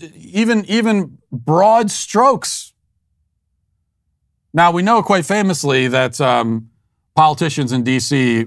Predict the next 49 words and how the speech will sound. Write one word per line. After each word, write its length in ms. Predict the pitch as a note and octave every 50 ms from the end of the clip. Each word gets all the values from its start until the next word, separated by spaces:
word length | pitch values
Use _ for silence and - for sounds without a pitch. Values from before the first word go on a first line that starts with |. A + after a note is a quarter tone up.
| A2+ -
are, 340 | A#2+ A#2 A2+ A2 A2 G#2 G2+ - -
are 240 | A2+ A2+ G#2+ G#2 G2+ _ _ _ _ _ _ _ -
often 520 | - D3 D#3 D3+ - D3 B2 G#2 G2+ F#2+ - _ _ _ _ _ -
pushing 280 | - D#3+ D3 - B2
for 100 | A#2 C3
legislation 600 | B2+ B2 B2 A#2 A#2 - B2 A#2 A2 G#2+ - A2+
that 100 | A2 G2
they 100 | - A2+
haven't 300 | G2 A#2 A#2+ A#2+ B2 G2+
read, 260 | G#2 G#2+ G#2 G#2 G#2 G2
that 100 | G#2 F#2+
they 80 | A2 A2+
don't 140 | A2+ A2+
want, 160 | G#2+ A2 A2 G#2
they 80 | B2+
don't 80 | C3+ C3
wanna 140 | C3 B2 A#2
get 120 | B2+ A#2+
into 180 | A#2+ A2+ A#2 D3+
the 80 | A#2
specifics 560 | G#2+ - - - - B2 G#2+ F2 G#2 F#2 -
of 140 | G2+ G2+ G2
it 40 | G#2
and 100 | F#2+ G2+
all 100 | G#2 G#2+
that 160 | A2 A#2 B2+
kind 140 | B2 A2+ G2+
of 60 | F#2+
stuff. 280 | - - F#2+ F#2 F#2 F2 _ _ _ _ _ _ _ _ _ _ _ _ _ _ _ _
But 240 | - C#3 C3+ C#3 - -
with 180 | C3+ B2 G#2+
this, 500 | - G#2 D3 B3 C#4+ F#3+ C#3 - - -
this 200 | - F3+ F#3+ -
is 180 | A3 F#3 D3+ C3
like, 240 | D#3 D3 C3+ G#2+ -
just, 280 | - - F3 D#3 - -
okay, 240 | F#3 - F3+ D3+ A#2+
can 140 | - D3
you 60 | C#3 C3
give 140 | E3+ F3+
us 80 | D#3+ -
a 40 | -
couple 220 | - - C#3 C3+
sentences 560 | A#2+ - F3+ G3+ D#3 D#3+ B2+ A2 G#2 F#2+ D#2
on 100 | F#2+ F#2
what 120 | F#2 F#2+ F2
this 140 | F#2+ F2 -
bill 200 | - G#2 E2+ E2+
does? 380 | D2+ D2 - - - - _